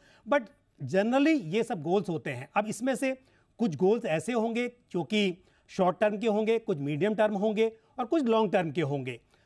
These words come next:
तो जब आपको ये बात पता चल जाएगी कि कितना समय है आपके लिए अलग-अलग गोल्स के लिए, उस हिसाब से आप डिफरेंट एसेट्स का चुनाव कर सकते हैं, डिफरेंट इन्वेस्टमेंट के प्रोडक्ट्स हैं उनका चुनाव कर सकते हैं। तो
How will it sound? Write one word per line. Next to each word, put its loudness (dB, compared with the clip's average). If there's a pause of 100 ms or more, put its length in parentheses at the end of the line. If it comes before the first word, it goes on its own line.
(100)
तो 0
जब 0
आपको 2
ये -2
बात 2
पता 2
चल 0
जाएगी 0
कि -6
कितना -2
समय -2
है 0
आपके 0
लिए 0
अलग-अलग -2
गोल्स 0
के 0
लिए, -2 (300)
उस 0
हिसाब 2
से -6 (200)
आप 0
डिफरेंट -2 (100)
एसेट्स 0
का 0
चुनाव 2
कर 0
सकते -4
हैं, -4 (280)
डिफरेंट 0
इन्वेस्टमेंट -4
के 0
प्रोडक्ट्स -2
हैं -2
उनका -2
चुनाव 0
कर 0
सकते -4
हैं। -4 (360)
तो 0